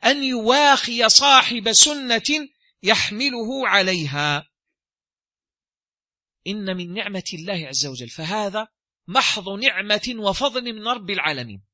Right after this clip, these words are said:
هذا الأمر توفيق من الله سبحانه وتعالى، وفضل نعمة منه سبحانه وتعالى. نسأل الله أن يتن-، أن، أن يتفضل عن-، علينا بنعمه سبحانه وتعالى.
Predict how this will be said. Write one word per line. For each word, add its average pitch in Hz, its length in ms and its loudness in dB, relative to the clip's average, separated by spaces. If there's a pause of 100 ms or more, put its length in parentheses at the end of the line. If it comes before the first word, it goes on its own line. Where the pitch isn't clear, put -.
(160)
هذا 220 260 6
الأمر 202 340 -4 (320)
توفيق 254 440 0
من 247 200 -10
الله 247 200 -6
سبحانه 214 380 -6
وتعالى، 151 380 -12 (340)
وفضل 254 540 -2
نعمة 262 360 -2
منه 277 280 -8
سبحانه 202 420 -4
وتعالى. 135 440 -14 (1120)
نسأل - 200 4
الله 185 260 -4
أن 175 80 -10
يتن-، 180 300 -8
أن، 170 300 -16 (400)
أن 180 300 -12
يتفضل 180 640 -4
عن-، 208 380 -6
علينا 190 520 -2
بنعمه 196 520 -2
سبحانه 170 440 0
وتعالى. 135 420 -12